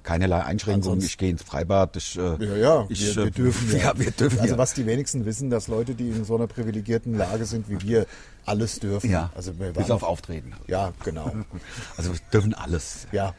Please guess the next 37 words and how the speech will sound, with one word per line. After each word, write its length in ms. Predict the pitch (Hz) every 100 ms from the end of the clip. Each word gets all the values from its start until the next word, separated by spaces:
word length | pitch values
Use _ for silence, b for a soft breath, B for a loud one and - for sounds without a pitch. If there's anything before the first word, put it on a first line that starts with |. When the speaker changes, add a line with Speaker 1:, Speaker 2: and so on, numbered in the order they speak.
| -
Speaker 2:
wir 80 |
müssen 200 | 113 127
Speaker 1:
Für 80 | 127
Speaker 2:
auch 40 | 123
Speaker 1:
mich 100 | -
Speaker 2:
keinen 140 | 107
Mundschutz 360 | 117 95 135 -
tragen. 260 | - 82
Speaker 1:
Für 80 | -
mich 240 | 85 90 -
macht 160 | 87
die 80 | 90
Kneipe 380 | - 85 90 82
auf. 240 | 113 - -
Speaker 2:
Ja, 120 | - 87
ja, 140 | 117
Speaker 1:
Dann 80 | 143
Speaker 2:
natürlich. 260 | 90 92
Speaker 1:
wink 100 | 104
ich 120 | - 104
mit 80 | 101
dem 60 |
Taui 440 | 92 92 107 120 143 - -
und 140 | 107
dann 120 | 104
macht 220 | 107 92 -
der 80 |
Speaker 2:
Ja, 60 | 98
Speaker 1:
Wirt 120 | 113
Speaker 2:
da, 40 | -
Speaker 1:
schon 100 | 110
Speaker 2:
da, 60 |
Speaker 1:
auf. 240 | 127 127 -
Speaker 2:
da 140 | 82
klopfe 320 | - 92 - 156
ich 100 | -
nur. 220 | 143